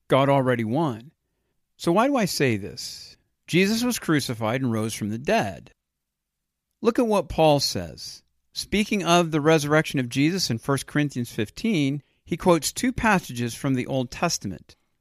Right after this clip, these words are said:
Isaiah twenty-five, verse eight, and Hosea thirteen, verse fourteen. The first thing I want you to notice here is that God spoke of his victory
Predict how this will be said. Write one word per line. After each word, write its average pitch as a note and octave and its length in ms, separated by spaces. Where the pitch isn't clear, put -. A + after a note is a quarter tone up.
Isaiah A#2 300
twenty-five, E3+ 640
verse D#3 200
eight, A2 340
and A2+ 100
Hosea A#2 380
thirteen, C3 560
verse A2 180
fourteen. - 640
The D3 60
first B3+ 280
thing F#3 120
I D3 60
want D3 220
you C3+ 100
to - 160
notice F3+ 360
here A2 440
is D3 380
that C#3+ 240
God F3 300
spoke C#3 500
of B2+ 180
his B2+ 220
victory B2 580